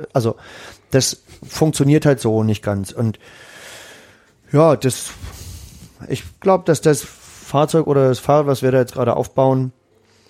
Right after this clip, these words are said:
wahrscheinlich ein paar Leute interessieren wird und auch ein paar größere Konzerne und dass es da auch eine gewisse, ähm, Abnahme geben wird. Aber bei mir ist es jetzt nicht so, dass ich denk,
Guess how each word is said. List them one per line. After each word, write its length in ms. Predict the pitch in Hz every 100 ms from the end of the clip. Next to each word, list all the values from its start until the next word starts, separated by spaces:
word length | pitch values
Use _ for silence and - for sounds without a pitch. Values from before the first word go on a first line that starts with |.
| _ _ _ _ - _
wahrscheinlich 560 | 139 - 180 220 214 -
ein 80 | 156
paar 240 | 165 180
Leute 260 | 170 175 165
interessieren 760 | 160 175 160 147 - 180 202
wird 200 | 196 214
und 160 | 180 -
auch 120 | 143
ein 60 | 139
paar 200 | 143 147
größere 380 | 135 165 165 147
Konzerne 580 | 139 127 139 160 190 196
und 140 | 143
dass 80 | 135
es 80 | 135
da 80 |
auch 80 | 139
eine 140 | 135 131
gewisse, 560 | 135 139 143 127 123
ähm, 380 | 135 127 117 113 - _ -
Abnahme 440 | - 170 170 175
geben 300 | 160 175 175
wird. 260 | 180 220 - _ - - - - - - - - _ _ _ -
Aber 320 | 151 143 131
bei 240 | 131 131 131
mir 240 | 160 196
ist 120 | 175
es 40 | 156
jetzt 180 | 139
nicht 240 | 170 180 -
so, 360 | 170 160 156
dass 280 | 156 156 139 -
ich 220 | 156 -
denk, 260 | 151 143